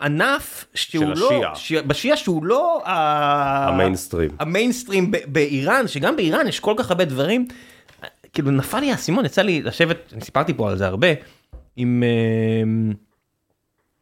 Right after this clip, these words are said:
Speaker 1: עם החבר'ה, אה, וואו, איך זה נקרא? אה, הכפר בצפון, אה, מחולק, שחולק בין לבנון, אה,
Speaker 2: רג'ר.
Speaker 1: ברג'ר. והם, ש-, שאל איתם, כאילו, "אתם...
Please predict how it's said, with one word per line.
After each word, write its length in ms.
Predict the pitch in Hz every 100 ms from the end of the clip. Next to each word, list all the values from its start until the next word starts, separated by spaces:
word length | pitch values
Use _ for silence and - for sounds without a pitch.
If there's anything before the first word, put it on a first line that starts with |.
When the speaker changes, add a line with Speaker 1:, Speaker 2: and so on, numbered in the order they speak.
| _ _
Speaker 1:
עם 140 | 120
החבר'ה, 360 | 107 143 135 147 135 127 123 117 117
אה, 600 | 113 110 107 107 107 104 98 -
וואו, 160 | 120
איך 80 | 104
זה 40 | 135
נקרא? 180 | 107 95 - _ _ _ _ -
אה, 100 | 104
הכפר 280 | - 143 131
בצפון, 520 | 226 117 - 127 113
אה, 100 | 107
מחולק, 500 | 110 - 117 113 -
שחולק 380 | - 113 120 117
בין 120 | 110
לבנון, 360 | 110 110 113 110
אה, 60 | 95
Speaker 2:
רג'ר. 280 | 107 87 67 - -
Speaker 1:
ברג'ר. 440 | 120 127 110 95 90 - - - _ -
והם, 1120 | 98 101 117 123 123 120 - _ _ 117 104 - -
ש-, 220 | - -
שאל 80 | 180
איתם, 160 | 349 -
כאילו, 200 | 107 101
"אתם... 260 | 165 170